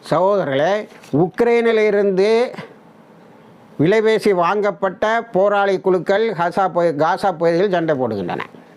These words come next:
கூலிப்படைகள், அந்த கூலிப்படைகளை நேத்து கொத்து கொத்தாக அழித்திருக்கிறார்கள். இப்பொழுது உக்ரைனும் வருத்தப்படுகிறது. அஹ், சம்பளத்துக்கு ச-, சண்டை போட வந்த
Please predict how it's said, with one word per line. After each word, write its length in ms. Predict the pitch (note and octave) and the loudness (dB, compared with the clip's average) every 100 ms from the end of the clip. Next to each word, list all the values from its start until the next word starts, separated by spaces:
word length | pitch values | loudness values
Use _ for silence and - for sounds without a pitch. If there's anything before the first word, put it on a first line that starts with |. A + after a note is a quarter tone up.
| - - - - - - - - - | -20 -20 -20 -20 -20 -20 -20 -8 0
கூலிப்படைகள், 640 | G#3 G3+ - C3 F#2+ E2 - - - - - | 0 0 -2 -4 -4 -10 -18 -20 -20 -20 -8
அந்த 340 | B2+ E3+ E3 - | -4 -2 -2 0
கூலிப்படைகளை 800 | F3 A#3 A3+ F3 F3+ D#3+ C#3+ G#3 | 0 2 0 0 0 0 0 0
நேத்து 340 | G3 F#3 F3 | 0 -2 -2
கொத்து 320 | C#3+ F#3 F#3+ G#3 | 0 -2 0 -2
கொத்தாக 500 | G#3 F#3 G3+ G3 F3+ | -2 0 -2 -2 -4
அழித்திருக்கிறார்கள். 760 | F3+ F3 D3+ C#3 A#2+ G#2 G#2 - - - - - - - | -2 -2 -2 -2 -2 -2 -6 -8 -20 -20 -20 -20 -12 -2
இப்பொழுது 580 | F3+ F#3+ A#3 G#3+ A3 | -2 0 0 2 2
உக்ரைனும் 540 | F3+ E3 A3 A3+ A3+ G#3+ | 0 0 0 2 2 2
வருத்தப்படுகிறது. 920 | G3 F3+ F3+ F#3 F#3 F3+ F3+ A3 G#3 | 0 -2 -2 0 0 2 2 2 2
அஹ், 480 | G3 D3+ C#3+ D3 D3 B2+ | 2 2 2 2 0 -2
சம்பளத்துக்கு 560 | D3+ G3+ G#3+ F#3+ F3 | -2 -2 -2 -2 0
ச-, 260 | E3 E3+ E3 | 0 0 -2
சண்டை 240 | D#3 F#3 | -2 0
போட 240 | F#3 F#3 F3+ | 0 2 2
வந்த 520 | E3+ E3+ E3 D#3 D3 | 0 0 0 0 -2